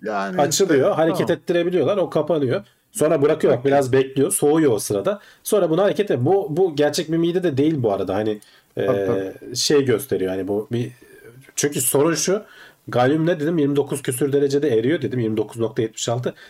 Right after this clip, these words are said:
Speaker 2: Midede erir zaten. Hani böyle katı halde durmaz. Dolayısıyla diyorlar ki hani bunun bir alaşımını falan yapmamız lazım. Daha, e, insan vücudunda kullanılabilir yüksek seviyelerde,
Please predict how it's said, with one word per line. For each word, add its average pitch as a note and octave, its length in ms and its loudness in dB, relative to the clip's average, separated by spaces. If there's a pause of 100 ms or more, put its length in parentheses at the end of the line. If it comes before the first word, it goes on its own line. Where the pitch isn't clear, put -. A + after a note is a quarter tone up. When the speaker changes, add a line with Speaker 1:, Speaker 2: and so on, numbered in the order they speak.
(160)
Speaker 2:
Midede C3 580 2
erir C#3 200 4
zaten. G#2+ 380 0
Hani G2 140 0
böyle G#2 140 0
katı A2+ 260 -2
halde A#2 360 0
durmaz. A2 400 -2 (560)
Dolayısıyla D#3 560 0
diyorlar D#3+ 240 0
ki - 60 -2
hani A#2+ 120 0
bunun C3+ 200 0
bir D3 40 2
alaşımını C3 480 2
falan B2+ 240 0
yapmamız G2 560 -2
lazım. F#2+ 340 -2 (400)
Daha, G#2+ 420 -2
e, G2+ 220 -2
insan A2+ 320 -2
vücudunda G#2 400 -2
kullanılabilir G#2 640 -2
yüksek G2+ 320 -4
seviyelerde, G2 720 -2